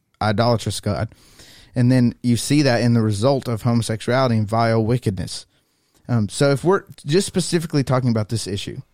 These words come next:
if we go back to that, if we flip that, that algorithm there, we don't put our own opinions over God's. We put God's truth over ours, and we submit our lives to it.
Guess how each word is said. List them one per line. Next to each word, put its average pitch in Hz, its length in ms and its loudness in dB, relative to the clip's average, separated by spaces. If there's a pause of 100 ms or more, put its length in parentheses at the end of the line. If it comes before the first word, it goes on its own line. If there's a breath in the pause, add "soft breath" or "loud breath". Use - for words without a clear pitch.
(560)
if 104 80 -8
we 143 80 0
go 143 140 2
back 123 220 -2
to 107 100 -8
that, 104 180 -4 (120)
if - 140 -4
we 180 160 2
flip 160 420 -2
that, - 280 -2 (300)
that 123 260 -2 (340)
algorithm 110 600 0
there, 95 200 -4 (420)
we 120 100 0
don't 139 220 2
put 139 200 0
our 127 240 2
own 127 200 2
opinions 117 440 0
over 107 240 0
God's. 98 480 -4 (580)
We 117 120 0
put 117 280 0
God's 120 320 2
truth - 300 0
over 117 180 2
ours, 110 240 2
and 110 80 -2
we 110 60 -2
submit 110 380 0
our 113 120 4
lives 101 300 0
to 98 140 -2
it. - 100 -12